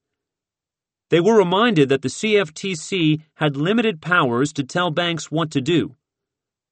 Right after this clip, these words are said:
Some of the banks, though, remained antsy. Barclays had a policy of generally destroying audio recordings of phone calls involving bank employees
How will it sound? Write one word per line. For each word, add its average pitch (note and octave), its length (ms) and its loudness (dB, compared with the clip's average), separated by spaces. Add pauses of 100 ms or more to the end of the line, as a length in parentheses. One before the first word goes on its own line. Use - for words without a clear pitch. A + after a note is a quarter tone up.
(540)
Some D#3+ 300 0
of A2 60 -2
the G#2+ 100 -6
banks, C#3 480 -2
though, A#2+ 380 0 (240)
remained D#3 400 0
antsy. F3 440 -2 (920)
Barclays D#3+ 560 2
had D#3+ 140 2
a D3 60 -2
policy E3+ 580 -2
of B2+ 120 0
generally G3 440 -2
destroying E3 720 -2
audio D#3+ 420 2
recordings A2 720 -2
of A#2+ 140 -2
phone E3 360 0
calls B2+ 480 -2
involving C#3 600 0
bank D3 320 -2
employees C3 800 -2